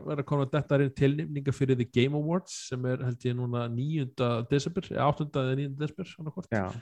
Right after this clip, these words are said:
Speaker 2: sem sjáum við hvort að slutna hvað Microsoft gerir á morgun þegar heldur upp á tuttugu ára afmæli Xbox einmitt.
Speaker 1: Já, alveg rétt, alveg rétt, við kíkjum það, þetta er
Speaker 2: Já.
Speaker 1: hvetjum við hlustendur til að tj-, hana, já, ef þessi þáttur verður kominn lá-, loftið,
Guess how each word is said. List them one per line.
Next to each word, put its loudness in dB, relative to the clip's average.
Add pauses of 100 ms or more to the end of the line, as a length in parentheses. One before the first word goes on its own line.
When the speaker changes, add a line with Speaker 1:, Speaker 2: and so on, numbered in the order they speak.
Speaker 2:
sem 6
sjáum 12
við 10
hvort 8
að 8
slutna 10 (580)
hvað 8
Microsoft 8
gerir 6
á 8
morgun 4
þegar 2
heldur 6
upp 4
á 4
tuttugu 6
ára 6
afmæli 6
Xbox -2
einmitt. 0
Speaker 1:
Já, 12
alveg 12
rétt, 2
alveg 2
rétt, -6
við 2
kíkjum 2
það, 2
þetta 0
er 0
Speaker 2:
Já. -6
Speaker 1:
hvetjum 4
við 2
hlustendur 6
til 2
að 4
tj-, -4
hana, 4 (540)
já, 8 (300)
ef 2
þessi 0
þáttur 2
verður -4
kominn 4
lá-, 4
loftið, -4